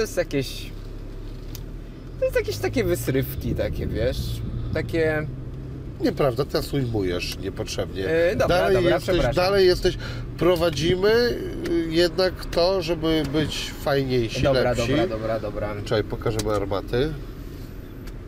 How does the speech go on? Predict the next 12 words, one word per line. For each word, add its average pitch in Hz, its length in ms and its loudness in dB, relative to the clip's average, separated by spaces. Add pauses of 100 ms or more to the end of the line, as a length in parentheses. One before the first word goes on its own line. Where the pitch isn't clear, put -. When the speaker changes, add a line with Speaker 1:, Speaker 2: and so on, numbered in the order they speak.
Speaker 2:
O, 101 140 -2 (300)
to 104 80 -2
jest, 95 180 -4 (340)
to 110 80 -4
służy 101 380 -8
do 98 200 -4 (800)
zabijania 123 680 0
ludzi, 131 420 0
bądź 156 260 2
do 151 180 2
bronienia 143 640 2
się 123 260 -2